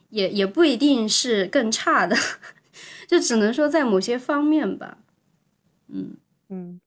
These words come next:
Speaker 2: 对。
Speaker 1: 半斤八两，哎，东亚三国就谁也别说谁了，<laughs> 就，<laughs> 三兄弟就，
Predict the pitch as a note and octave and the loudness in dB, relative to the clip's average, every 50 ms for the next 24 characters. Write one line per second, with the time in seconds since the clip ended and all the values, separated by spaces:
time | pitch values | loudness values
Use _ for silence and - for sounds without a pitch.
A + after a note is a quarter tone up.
0 | _ _ - G3+ F#3+ G#3+ C#4+ C4+ B3+ C4+ C#4+ C#4+ C#4 C#4 C#4+ D4 C#4+ F#3+ D#3+ E3+ | _ _ -8 -8 -6 -6 -6 -6 -4 -2 -2 -2 -2 -2 -4 -4 -6 -6 -8 -8
1 | F#3+ F3+ F3+ F3 - C4 C4+ C#4+ C#4 B3 A#3 - C#4 C4 C4 C4 - G3 F3+ F3+ | -8 -8 -10 -8 -8 -6 -6 -4 -4 -4 -6 -6 -8 -8 -10 -10 -10 -8 -8 -8
2 | F3+ F#3 F#3 F#3+ - A3+ G#3 F#3+ - _ _ - - - _ _ _ _ _ _ | -8 -10 -12 -12 -14 -12 -12 -12 -14 _ _ -18 -18 -18 _ _ _ _ _ _
3 | _ - - G#3 A#3+ B3 G3+ E3 E3+ G3+ G3+ B3+ B3+ B3 - - E3+ - G#3+ G#3 | _ -10 -6 -4 -2 -2 -2 -2 -2 -6 -4 -4 -4 -4 -4 -4 -2 -2 -2 -2
4 | A3 G#3+ C#4 C#4+ D#4 C#4+ - - D4+ D#4+ - - _ - _ _ _ _ - C#4 | 0 -2 -2 -2 0 -2 0 -2 -2 -4 -4 -14 _ -20 _ _ _ _ -6 -6
5 | - - - - - - _ - F4 - _ _ - _ _ _ _ _ - - | -6 -6 -10 -20 -20 -20 _ -18 -18 -18 _ _ -20 _ _ _ _ _ -8 -6
6 | - - - - - - - - - - - - - - - - D4 D4+ D4+ E4 | -6 -4 -4 -6 -8 -10 -10 -14 -16 -16 -16 -16 -18 -16 -4 -2 2 2 4 4
7 | D#4+ D#4 D#4 D#4 F4 F4 F4 F4 C#4 C#4 D4 E4+ E4+ | 4 4 4 4 4 4 4 4 2 4 4 2 2